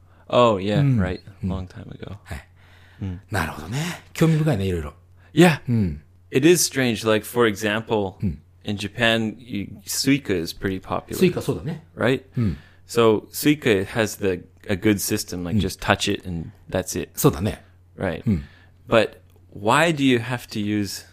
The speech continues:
Speaker 1: Suica?
Speaker 2: どういうこと？
Speaker 1: So that's a strange part.
Speaker 2: うん。
Speaker 1: Overseas,
Speaker 2: はい。海外では。
Speaker 1: your credit card or your bank card,
Speaker 2: うん。
Speaker 1: your debit card, you can use like a Suica.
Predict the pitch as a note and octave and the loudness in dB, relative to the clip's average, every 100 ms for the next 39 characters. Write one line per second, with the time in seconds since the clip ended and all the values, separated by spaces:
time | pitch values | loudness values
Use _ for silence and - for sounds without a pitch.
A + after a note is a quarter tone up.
0 | - - - G#2 - - - - - A2+ | -20 -14 -8 -8 -8 -12 -12 -20 -12 2
1 | C3 C#3+ C3 F#3 - - - C3+ C#3 D3+ | 4 4 2 -4 -10 -2 8 10 12 8
2 | C#3+ - C3 A#2+ - A#2 G#2 E2+ - - | 2 0 0 -2 0 0 0 -4 -16 -20
3 | _ _ _ _ - A#2+ A#2 A2+ D#3 D3 | _ _ _ _ 0 2 2 2 6 6
4 | A#2 A2+ - - _ - _ _ - A2 | 6 2 -2 -10 _ -20 _ _ -4 0
5 | A2 G#2 F#2+ - - B2+ B2+ C#3 B2+ B2+ | 4 4 2 0 4 4 6 4 6 4
6 | G2 G2+ F2+ F2 G#2+ A2 - B2 C3+ C#3 | 2 0 -2 0 -2 -2 -2 0 2 4
7 | A#2+ - F#2 F#2+ A2 G#2+ - E2+ F2 A#2+ | 4 2 -6 4 4 4 -2 -4 -4 -8
8 | _ _ - G#2+ G#2+ G2+ G#2 G2+ - G#2 | _ _ -6 -4 0 2 4 4 4 0
9 | G#2 F#2 - F2+ F2 F#2 | 0 -4 -8 -8 -8 -16